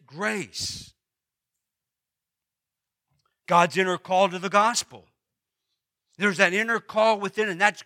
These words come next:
grace. As God shows upon humanity and draws people lost, draws sinners to him. That's God's grace, Second Timothy one nine.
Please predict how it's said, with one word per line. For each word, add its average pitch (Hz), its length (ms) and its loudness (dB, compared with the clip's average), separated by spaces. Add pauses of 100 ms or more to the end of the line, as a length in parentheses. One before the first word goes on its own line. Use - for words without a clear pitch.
grace. 165 800 -4 (260)
As 143 160 -14
God 190 340 0
shows 220 500 -4
upon 208 380 -4
humanity 185 720 -4 (220)
and 165 160 -14
draws 190 640 -6 (260)
people 220 580 -6 (220)
lost, 208 480 -2 (360)
draws 185 440 -4
sinners 226 520 -6 (140)
to 233 200 -10
him. 160 320 -14 (540)
That's 202 260 -10
God's 196 420 -4
grace, 175 400 -10
Second 180 320 -14
Timothy 170 460 -14 (180)
one 147 340 -6
nine. 135 500 -14